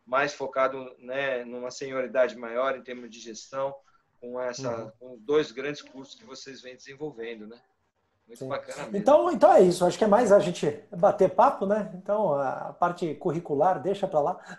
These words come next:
Speaker 2: <laughs> Depois a gente vê. Eu acho que é mais bacana a gente discutir, produzir aí. E, por favor, né? Principalmente quando eu estiver falando, se vocês quiserem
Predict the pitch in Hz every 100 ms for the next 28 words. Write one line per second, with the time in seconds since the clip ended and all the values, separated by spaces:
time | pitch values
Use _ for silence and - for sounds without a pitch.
0 | - - - 202 - - 220 - 254 262
1 | - 233 262 196 170 175 185 180 175 185
2 | 185 156 170 190 185 180 208 156 143 160
3 | 160 175 165 143 175 175 151 170 165 135
4 | 156 - 226 - 170 160 143 135 107 156
5 | 143 151 170 147 131 135 143 139 143 139
6 | - 226 277 165 170 151 156 190 196 208
7 | 202 208 208 220 175 - 156 160 226 175
8 | _ _ _ - _ - 180 175 190 160
9 | 196 170 -